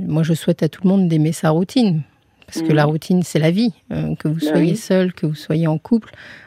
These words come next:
Speaker 1: on peut
Speaker 2: Mhm.
Speaker 1: pas y échapper à la routine. Vous savez, quand les gens viennent me voir, ils me disent, « On veut se séparer à cause de la routine. » Bon, bah,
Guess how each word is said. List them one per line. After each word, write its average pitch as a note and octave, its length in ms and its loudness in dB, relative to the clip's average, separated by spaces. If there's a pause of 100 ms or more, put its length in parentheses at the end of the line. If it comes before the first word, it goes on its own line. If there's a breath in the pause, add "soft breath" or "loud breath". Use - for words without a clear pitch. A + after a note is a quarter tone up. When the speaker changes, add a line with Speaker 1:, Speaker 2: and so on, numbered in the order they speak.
Speaker 1:
on E3+ 60 -2
peut - 120 -2
Speaker 2:
Mhm. D#4+ 60 0
Speaker 1:
pas E3+ 100 4
y D#3+ 120 2
échapper G#3 380 0
à G#3+ 40 2
la E3 100 2
routine. E3 440 -4 (500 soft breath)
Vous - 100 -20
savez, F3+ 300 0
quand - 200 -4
les E3 100 0
gens F3 160 2
viennent E3+ 220 2
me E3 80 2
voir, F3 200 0
ils E3+ 100 2
me E3 60 2
disent, « E3+ 240 0 (380 loud breath)
On F3 100 4
veut E3 120 4
se - 100 -4
séparer E3 420 2
à E3 60 2
cause D#3+ 220 -2
de D#3+ 80 4
la D#3 120 4
routine. » F3+ 460 0
Bon, F3 80 -2
bah, D#3+ 220 -6